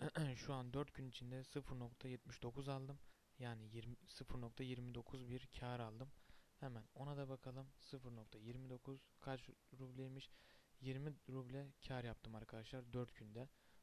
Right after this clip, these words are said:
rahat bir şekilde. Ama bu, buna şu an yatırım yapmayın. Bu sıfırlanınca ben yine tekrar size göstereceğim. Hemen kırk yedi oldu. Kriptoya geçelim. Dediğim gibi bunu da yaptım. Dün sıfırlanmıştı. On ruble yatırdım.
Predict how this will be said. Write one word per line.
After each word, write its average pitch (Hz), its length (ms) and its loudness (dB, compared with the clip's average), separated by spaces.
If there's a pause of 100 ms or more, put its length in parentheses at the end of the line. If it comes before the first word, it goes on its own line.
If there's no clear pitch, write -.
(100)
rahat 117 260 2
bir 113 80 0
şekilde. 113 500 -2 (200)
Ama 127 260 0
bu, 135 180 0 (500)
buna 135 180 4
şu 135 140 0
an 135 80 2
yatırım 131 380 0
yapmayın. 135 420 -2
Bu 131 60 -2
sıfırlanınca 123 600 2
ben 127 80 8
yine 123 200 6
tekrar 123 340 4
size 117 140 2
göstereceğim. 127 580 4 (540)
Hemen 127 320 4
kırk - 260 6
yedi 139 140 8
oldu. 127 360 4 (240)
Kriptoya 117 440 2
geçelim. 131 440 4 (640)
Dediğim 135 280 6
gibi 110 180 2 (220)
bunu 139 200 6
da 135 260 6
yaptım. 127 400 2
Dün 131 140 6
sıfırlanmıştı. 113 680 2
On 135 220 2
ruble 131 220 4
yatırdım. 135 400 2